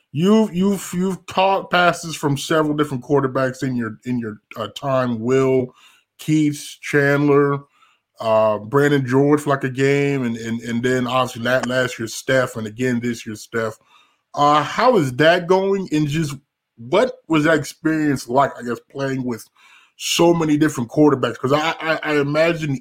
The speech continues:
each was different in their, in their own way, and so having to adjust to that, I feel like sometimes weekly it had to have been tough.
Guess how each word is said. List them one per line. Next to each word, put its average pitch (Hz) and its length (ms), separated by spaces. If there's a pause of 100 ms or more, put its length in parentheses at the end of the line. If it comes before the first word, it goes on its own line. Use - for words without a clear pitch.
each 160 500 (400)
was 117 180
different 160 640 (140)
in 170 260
their, 170 320 (100)
in 151 140
their 151 180
own 151 280
way, 160 420
and 131 180
so 143 180
having 147 420
to 127 180
adjust 143 400
to 131 100
that, 127 220
I 113 100
feel 143 260
like 127 360 (500)
sometimes 147 560
weekly 143 800
it 117 380
had 143 240
to 127 80
have 120 120
been 104 180
tough. - 360